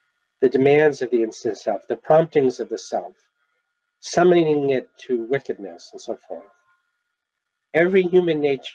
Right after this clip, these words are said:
every human being has a spiritual nature and a material nature. And the purpose of each person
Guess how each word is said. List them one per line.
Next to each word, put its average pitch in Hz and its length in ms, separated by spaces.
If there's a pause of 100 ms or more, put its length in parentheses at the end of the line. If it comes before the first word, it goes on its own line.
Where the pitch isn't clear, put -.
every 151 200
human 151 260
being 127 340
has 117 220
a 127 40
spiritual 151 640
nature 107 480 (380)
and 127 100
a 127 60
material 131 500
nature. 104 460 (880)
And 127 160
the 127 80
purpose 202 520
of 127 120
each 127 240
person 120 560